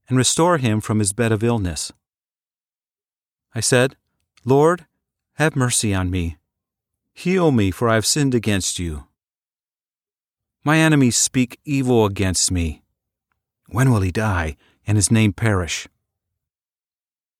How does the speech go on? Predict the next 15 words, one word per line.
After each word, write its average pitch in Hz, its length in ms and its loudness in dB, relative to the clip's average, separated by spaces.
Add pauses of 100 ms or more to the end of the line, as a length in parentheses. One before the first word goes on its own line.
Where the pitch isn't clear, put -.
(360)
If - 120 -8
he 113 100 0
comes 117 260 0
to - 80 -6
see 117 300 0
me, 92 300 -2 (380)
he 107 140 -8
speaks - 340 -2
falsehood. 110 640 -4 (880)
His - 180 -4
heart 120 280 0
gathers 101 460 -2
iniquity 92 500 -2
to - 140 -10
itself. 82 600 -8